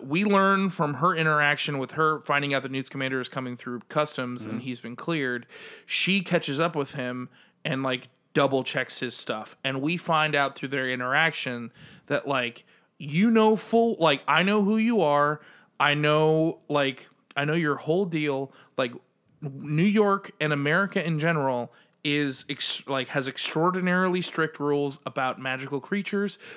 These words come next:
Speaker 1: We have gone out of our way. Like, America had a lot more dangerous magical creatures than other places did. So, like, we have worked long and hard to, like, keep our communities safe. Like, we have a, like, a zero tolerance policy for magical creatures. That's, like, the conversation we find out.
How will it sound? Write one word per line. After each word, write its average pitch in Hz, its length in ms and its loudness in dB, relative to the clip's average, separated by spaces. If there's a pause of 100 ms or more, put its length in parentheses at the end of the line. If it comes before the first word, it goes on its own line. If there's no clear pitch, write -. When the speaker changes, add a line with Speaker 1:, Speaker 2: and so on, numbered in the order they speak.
Speaker 1:
We 165 100 0
have 143 200 0
gone 190 320 4
out 202 160 4
of 180 80 0
our 175 160 6
way. 151 220 2
Like, 139 220 -2
America 180 440 0
had 180 140 2
a 147 40 2
lot 147 300 0
more 190 140 2
dangerous 185 720 -2
magical 156 400 -2
creatures 175 580 -2 (300)
than 147 120 -2
other 135 200 0
places 185 400 -2
did. 208 300 0 (180)
So, - 160 0
like, 135 200 0
we 147 180 0
have 165 160 2
worked 156 300 0 (120)
long 151 300 2
and 190 100 -2
hard 175 380 0 (280)
to, 175 160 0
like, 135 240 0
keep 175 260 0
our 165 100 4
communities 143 520 -2
safe. 190 460 0 (240)
Like, 147 160 0
we 139 140 0
have 139 160 2
a, 131 180 -4
like, 143 300 -4
a 143 160 0 (100)
zero 170 280 0
tolerance 165 460 -2
policy 139 380 -2
for 135 100 -10
magical 127 340 -6
creatures. - 520 -16 (260)
That's, 165 300 2
like, 160 180 0
the 151 80 -2
conversation 131 560 -4
we 123 80 -8
find 120 280 -10
out. 107 180 -12